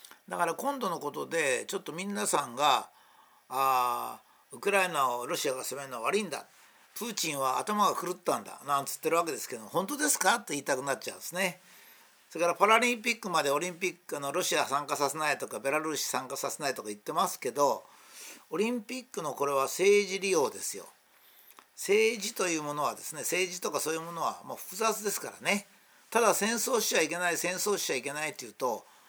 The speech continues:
力の強いものが相手をギリギリまで追い込むんですよ。窮鼠帰って猫を噛むということでですね、ネズミも猫にいたぶられて我慢できなくなったら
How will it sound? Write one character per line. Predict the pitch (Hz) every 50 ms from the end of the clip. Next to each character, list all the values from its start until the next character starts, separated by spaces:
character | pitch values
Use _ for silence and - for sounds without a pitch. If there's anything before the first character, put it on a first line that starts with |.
| - _ _
力 | - - - 202 208 226 226
の | 214 214 202
強 | - - 202 202 208
い | 202 180
も | 151 139
の | 135 131
が | 117 117 107 95 87 -
相 | 139 160 185 185
手 | 233 202
を | 170 135
ギ | 101 - 127 143
リ | 170 196
ギ | 220 220
リ | 226 220
ま | 214 226 226
で | 202
追 | 151 131 139
い | 147
込 | 143 185 185 190
む | 190 175
ん | 131
で | - -
す | - - -
よ。 | - - _ _ _ _ _ _ _ - - - - _ _ _
窮 | - - 220 214 208 180
鼠 | - - 175 156 127 -
帰 | - 175 180 165 160
っ | 156 - _ _ _ -
て | 139 120 113
猫 | 127 156 160 156 - 135 117 110
を | 101 -
噛 | - - 151
む | 135 117 104
と | - 110
い | 101 98
う | 104 - _ _ _ _ _ _ - - -
こ | - 120
と | 131 123
で | 110 95
で | - -
す | - -
ね、 | 131 110 101 - _ - - - -
ネ | 156 151 156
ズ | 160 185 226
ミ | 220 208 214
も | 208 202 208 202
猫 | 190 214 220 220 - 180 165
に | 147 139 135
い | 135
た | - 190 190 185
ぶ | 190 196
ら | 190 185
れ | 170 156 139
て | - - 180 170 139 113 104 - - - - - - - _ - -
我 | 185 220
慢 | 240 226 214 196 160
で | 165 165
き | 214
な | 208 208 196
く | 190 202
な | 180 185 180
っ | - - _ _
た | - 208 277
ら | 277 196 160 127 -